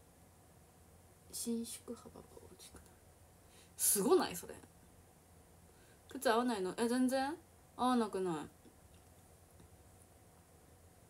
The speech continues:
来月iPhonesixteenシリーズが発売予定なので、Appleギフトカード対応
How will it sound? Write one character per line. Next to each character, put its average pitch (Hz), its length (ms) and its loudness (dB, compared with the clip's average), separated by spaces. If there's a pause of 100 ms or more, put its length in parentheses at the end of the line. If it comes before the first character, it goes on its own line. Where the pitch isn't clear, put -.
(1900)
来 208 120 -10
月 220 340 -8 (140)
iPhonesixteen 240 1040 -6
シ 233 100 -8
リ 233 100 2
ー 214 40 2
ズ 190 80 -4
が 185 80 -4
発 180 260 -12
売 202 80 -6
予 208 60 -8
定 185 100 -12
な 175 60 -10
の 175 80 -10
で、 175 140 -8
Apple 202 420 -6
ギ 175 100 -6
フ 170 80 -10
ト 196 120 -14
カ 208 140 -10
ー 196 40 -6
ド 175 80 -6
対 170 160 -10
応 170 40 -6